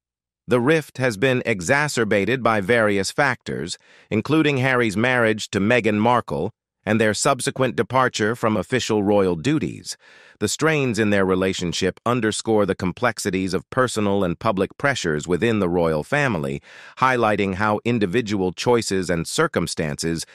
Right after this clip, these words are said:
can impact familial dynamics in profound ways. Fast forward to William's adulthood.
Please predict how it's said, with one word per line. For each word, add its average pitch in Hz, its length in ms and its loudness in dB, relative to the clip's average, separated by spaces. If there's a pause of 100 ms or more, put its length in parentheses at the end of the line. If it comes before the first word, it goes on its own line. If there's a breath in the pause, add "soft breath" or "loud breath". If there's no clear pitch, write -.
(140 soft breath)
can 104 160 0
impact 110 600 -2
familial 101 500 2
dynamics 90 760 -2 (180)
in 85 180 -4
profound 80 560 -4
ways. 76 580 -4 (680)
Fast 170 340 0
forward 170 400 2
to 151 80 -2
William's 135 400 0
adulthood. 90 640 -2